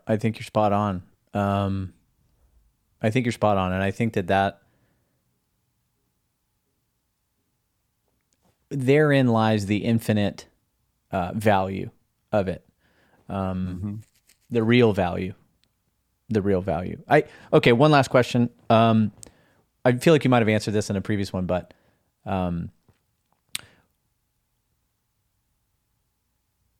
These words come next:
Speaker 1: what, what in your life thus far has been the most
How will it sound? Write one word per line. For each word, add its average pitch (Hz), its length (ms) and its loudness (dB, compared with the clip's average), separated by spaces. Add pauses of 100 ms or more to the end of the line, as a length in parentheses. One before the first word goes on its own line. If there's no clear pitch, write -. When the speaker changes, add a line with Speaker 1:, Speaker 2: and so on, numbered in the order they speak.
(220)
Speaker 1:
what, 143 420 0 (360)
what 151 160 2
in 165 100 2
your 131 100 2
life 117 220 2
thus 110 220 0
far 95 400 0
has 110 380 -2
been 101 400 -2
the 101 140 -4
most 98 580 -4